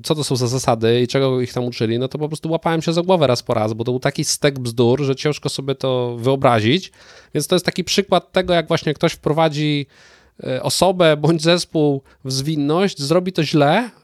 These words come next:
przedstawi jakieś zasady, które w ogóle są zaprzeczeniem zwinności, no i potem mamy, już jest gotowe, tak? Osoby mówią: „No przecież to bez se-, to jest faktycznie bez sensu”, no bo to jak, jeżeli są specjalistami, trzeźwo myślącymi osobami, no to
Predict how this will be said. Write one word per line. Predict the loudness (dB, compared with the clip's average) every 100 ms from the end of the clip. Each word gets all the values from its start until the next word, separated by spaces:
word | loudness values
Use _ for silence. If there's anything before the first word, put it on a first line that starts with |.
| _
przedstawi | -10 -6 -4 -2
jakieś | -2 -4
zasady, | -4 -2 -2 -2
które | -2 0
w | 2
ogóle | 2 0
są | 0 -2
zaprzeczeniem | 0 -2 0 0 2 0
zwinności, | -2 -2 -2 0 0 0 -4 -20 _ _
no | 2
i | 2
potem | 0 0 0 0
mamy, | 0 0 -2 0
już | 0 2
jest | 0
gotowe, | 2 2 2 0
tak? | 0 0
Osoby | -4 -2 0
mówią: | -2 -2
„No | -4
przecież | -8 -10 -10 -10 -16 _
to | -8
bez | -6 -8
se-, | -6
to | -2
jest | 0
faktycznie | -2 -4 0 2
bez | 2 2
sensu”, | 0 0 -2
no | -2
bo | 0
to | 0
jak, | 2
jeżeli | 2 0 0
są | 0 -2 -4 -20 -20 -20
specjalistami, | -6 -2 0 0 0 0 0 0 0
trzeźwo | 2 2 0
myślącymi | -2 -4 -4 -2 -2
osobami, | -2 -2 -2 -2
no | -2
to | -2 -2